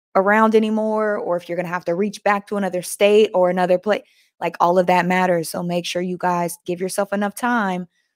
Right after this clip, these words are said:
to get all that taken care of, okay? And it looks like it's somebody's birthday in the building. Good morning, Shador. It's a lot of Virgos.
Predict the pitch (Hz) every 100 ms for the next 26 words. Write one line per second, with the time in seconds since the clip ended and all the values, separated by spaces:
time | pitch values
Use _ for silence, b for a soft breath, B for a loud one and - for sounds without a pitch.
0 | _ - 196 180 175 175 160 180 180 175
1 | 170 175 170 165 165 165 160 160 - 185
2 | 226 226 _ _ _ _ _ _ _ -
3 | B - 202 190 190 208 254 - 269 247
4 | 247 277 277 285 220 190 240 247 269 269
5 | 262 190 214 262 247 254 254 247 254 247
6 | 254 262 B B B 208 233 226 226 277
7 | 349 349 285 285 262 508 - 208 180 170
8 | 165 180 311 208 170 165 151 156 - -